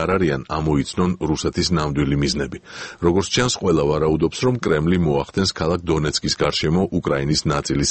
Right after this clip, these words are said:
ანექსიას. ტრაგიკულია, რომ ჩვენი პოლიტიკური ლიდერები, როგორც ჩანს, არ ცდილობენ რუსეთთან მოლაპარაკების მეშვეობით დაადგინონ, როგორ არის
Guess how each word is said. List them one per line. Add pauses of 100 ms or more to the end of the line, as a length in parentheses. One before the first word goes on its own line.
(100)
ანექსიას. (640)
ტრაგიკულია,
რომ
ჩვენი
პოლიტიკური
ლიდერები, (280)
როგორც
ჩანს,
არ
ცდილობენ
რუსეთთან
მოლაპარაკების
მეშვეობით
დაადგინონ, (320)
როგორ
არის